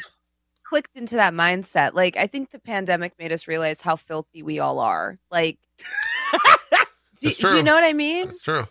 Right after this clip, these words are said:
Speaker 1: Like, I think
Speaker 2: I've
Speaker 1: it made
Speaker 2: always
Speaker 1: us
Speaker 2: said I was
Speaker 1: realize, like,
Speaker 2: dirty, so, you
Speaker 1: 'cause
Speaker 2: know, yeah.
Speaker 1: twenty twenty, most of us didn't get sick. Like, we didn't, and we're like, "What? The, the, the seasonal cold doesn't have to be seasonal?" No. Turns out,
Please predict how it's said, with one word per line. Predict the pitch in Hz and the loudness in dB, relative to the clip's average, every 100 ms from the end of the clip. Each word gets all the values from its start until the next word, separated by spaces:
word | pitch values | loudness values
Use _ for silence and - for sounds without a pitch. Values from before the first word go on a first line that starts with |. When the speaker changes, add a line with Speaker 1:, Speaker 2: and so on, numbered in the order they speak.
| - | -2
Speaker 1:
Like, | 262 | 0
I | 247 | 2
think | 262 330 | 4 4
Speaker 2:
I've | |
Speaker 1:
it | 262 | 6
made | |
Speaker 2:
always | 254 233 190 | 8 8 6
Speaker 1:
us | 226 | 6
Speaker 2:
said | 165 | 6
I | 147 | 4
was | 147 - | 2 0
Speaker 1:
realize, | 143 | -2
like, | |
Speaker 2:
dirty, | 131 117 | -2 -4
so, | 113 160 143 | -6 -6 -6
you | 170 | -6
Speaker 1:
'cause | 180 | -6
Speaker 2:
know, | 135 143 | -6 -4
yeah. | |
Speaker 1:
twenty | 202 359 349 | -2 -2 -2
twenty, | 339 320 311 | -2 -2 -2
most | 240 233 269 - | 0 0 0 -2
of | 247 | -4
us | 240 | -2
didn't | 233 220 | -6 -4
get | 196 185 | -4 -2
sick. | 240 147 - - | -4 -4 -6 -8
Like, | 175 | -4
we | 190 | -2
didn't, | 202 208 196 | -2 -2 -4
and | 214 | -2
we're | 233 | 2
like, | 208 180 | 2 2
"What? | 202 285 - | 2 2 2
The, | 226 - | -4 -2
the, | 170 202 160 | -2 -2 -2
the | 180 - - | -8 -8 -10
seasonal | - 226 233 269 233 | -4 -4 -2 -2 -2
cold | - 185 190 277 240 | -2 -2 0 -2 -2
doesn't | 185 190 - | 0 0 0
have | 202 202 226 | 0 2 0
to | 208 | -4
be | 196 | -10
seasonal?" | - 202 220 262 285 311 _ _ _ - | -6 -6 -4 -2 -2 -4 _ _ _ -2
No. | 262 302 202 139 _ _ _ - | 4 6 4 2 _ _ _ -4
Turns | 285 285 | -2 2
out, | 269 277 254 240 | 4 6 6 2